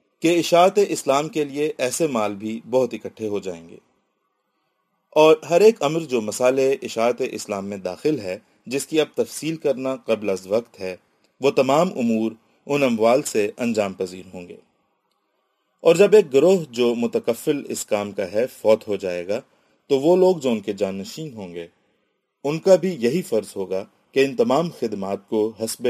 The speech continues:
ہدایت سلسلہ احمدیہ بجا لاویں۔ ان اموال میں سے ان یتیموں اور مسکینوں اور نو مسلموں کا بھی حق ہوگا جو کافی طور پر وجوہ معاش نہیں رکھتے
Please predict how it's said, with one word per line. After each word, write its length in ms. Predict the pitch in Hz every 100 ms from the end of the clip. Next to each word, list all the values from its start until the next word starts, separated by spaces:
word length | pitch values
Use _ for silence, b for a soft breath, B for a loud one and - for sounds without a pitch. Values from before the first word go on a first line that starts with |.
| 110
ہدایت 400 | 101 98 101 101 101
سلسلہ 400 | 98 98 - 107 101 104
احمدیہ 500 | 107 101 101 220 175 90 - _ -
بجا 340 | 110 113 104
لاویں۔ 260 | 92 87 85 _ _ _ _ _ _ _ _ _ _ _ _ _ -
ان 180 | 180 214
اموال 360 | 208 165 160
میں 140 | 180 185
سے 200 | - 196
ان 180 | 151 127
یتیموں 500 | 117 110 120 139 156
اور 160 | 143 104
مسکینوں 580 | 98 95 - 113 135 113
اور 200 | 113 104
نو 180 | 104 131
مسلموں 480 | 156 123 113 95 95
کا 140 | 98
بھی 160 | 90 95 107
حق 240 | - -
ہوگا 260 | 101 110 143 _ _ _ _ _ -
جو 140 | 123
کافی 360 | 131 131 131 180
طور 200 | 147 110
پر 260 | 101 104 101 -
وجوہ 440 | 110 113 135 135 131
معاش 400 | 104 95 110 120
نہیں 300 | 110 101 92
رکھتے 320 | 87 -